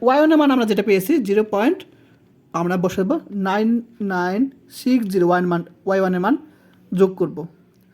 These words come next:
তাহলে আমরা চলে আসে জিরো পয়েন্ট নাইন এইট ফাইভ সেভেন চলে আসছে। তাহলে আমাদের এখানে, আহ, জিরো পয়েন্ট নাইন এইট ফাইভ সেভেন চলে আসছে। আচ্ছা, তাহলে আমরা এর যে এখানে তিন কর মিলতে হবে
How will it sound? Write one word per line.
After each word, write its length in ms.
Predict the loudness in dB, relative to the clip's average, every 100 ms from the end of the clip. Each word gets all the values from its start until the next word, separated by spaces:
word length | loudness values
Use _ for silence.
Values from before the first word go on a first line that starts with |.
| _ _
তাহলে 120 | 0
আমরা 140 | 2 2
চলে 200 | 2 0
আসে 220 | 2 -2 -4 -10 _ _ -6
জিরো 240 | 0 2 2
পয়েন্ট 260 | 2 2 2
নাইন 240 | 2 0 -2 -2
এইট 240 | 0 0 -2 -12 -20 _ _ _ -16 -14 -8
ফাইভ 160 | -4 -2
সেভেন 200 | 0 0
চলে 160 | 0 -2
আসছে। 280 | -4 -12 -18 _ _ _ _ _ _ _ _ _
তাহলে 140 | -4
আমাদের 300 | -2 0 0 -2 -8 -20 -20 _ _ _ -10
এখানে, 300 | -6 -2 -2 -2 -10 _ _ _ _ -8
আহ, 280 | -4 -2 -2 -4
জিরো 220 | -2 -2
পয়েন্ট 360 | 0 0 0 -2 -6 _ -4
নাইন 420 | -2 0 0 -2 0
এইট 300 | 0 0 -4 -16 -6
ফাইভ 140 | -4 -4
সেভেন 240 | -2 0
চলে 200 | 0 0
আসছে। 240 | -2 -4 -14 -20 _ _ _ _ _ _
আচ্ছা, 260 | -12 -10 -12 -18 _ -20 _ _ _ _ _ _ _ -8
তাহলে 140 | -4
আমরা 140 | -2
এর 140 | -2 -2
যে 100 | 0 -2
এখানে 200 | 0 -2
তিন 200 | 4 4
কর 120 | 6 4
মিলতে 260 | 2 2
হবে 180 | 0 -2